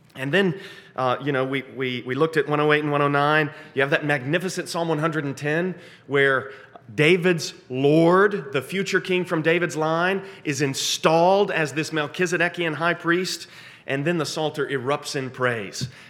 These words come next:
as you have these hallelujahs echoing through one eleven through one eighteen. And it's as though, when we get to one, one eighteen, uh, it's as though the Savior,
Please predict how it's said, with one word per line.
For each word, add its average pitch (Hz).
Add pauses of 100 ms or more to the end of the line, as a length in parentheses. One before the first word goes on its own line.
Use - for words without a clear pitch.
as 123
you 139
have 139
these 135
hallelujahs 143
echoing 151
through 139 (200)
one 143
eleven 139
through 131
one 135
eighteen. 127 (320)
And 147
it's 202
as 196
though, 196
when 160
we 160
get 170
to 165
one, 160 (120)
one 151 (140)
eighteen, 143 (680)
uh, 123
it's 170
as 170
though 127 (320)
the 131
Savior, 151